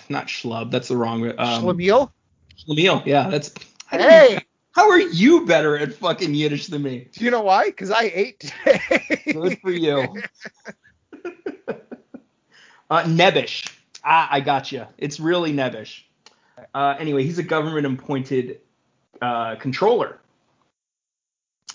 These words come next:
Speaker 1: So he's, he's there to watch
Speaker 2: So
Speaker 1: the
Speaker 2: he controls,
Speaker 1: Jews.
Speaker 2: he controls the
Speaker 1: No,
Speaker 2: money.
Speaker 1: himself
Speaker 2: That's
Speaker 1: and the
Speaker 2: it.
Speaker 1: other Jew. Yeah, exactly. <laughs> He controls things. Uh,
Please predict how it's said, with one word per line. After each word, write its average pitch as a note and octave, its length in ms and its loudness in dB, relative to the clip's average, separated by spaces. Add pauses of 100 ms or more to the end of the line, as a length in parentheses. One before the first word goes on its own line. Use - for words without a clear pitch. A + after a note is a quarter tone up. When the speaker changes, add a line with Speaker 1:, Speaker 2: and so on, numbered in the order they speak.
Speaker 1:
So C#3+ 180 2
he's, D3 320 -4
he's D#3 240 -8
there D3 140 4
to B2+ 80 0
watch A2+ 720 -6
Speaker 2:
So G3 240 -6
Speaker 1:
the G3 60 2
Speaker 2:
he F#3+ 40 -4
controls, F#3 440 -4
Speaker 1:
Jews. B2 200 -2
Speaker 2:
he F#3 100 -8
controls F#3+ 440 -8
the E3 80 -8
Speaker 1:
No, E3+ 140 4
Speaker 2:
money. C#3+ 260 0
Speaker 1:
himself D#3+ 460 2
Speaker 2:
That's D#3+ 80 -2
Speaker 1:
and D3+ 80 -6
the C#3+ 40 -10
Speaker 2:
it. C#3+ 60 -8
Speaker 1:
other C3 180 -4
Jew. B2 240 -12
Yeah, A#2+ 220 -10
exactly. - 760 -4
<laughs> - 40 -20
He - 80 -8
controls C3+ 520 -8
things. B2 300 -16 (580)
Uh, C#3 280 2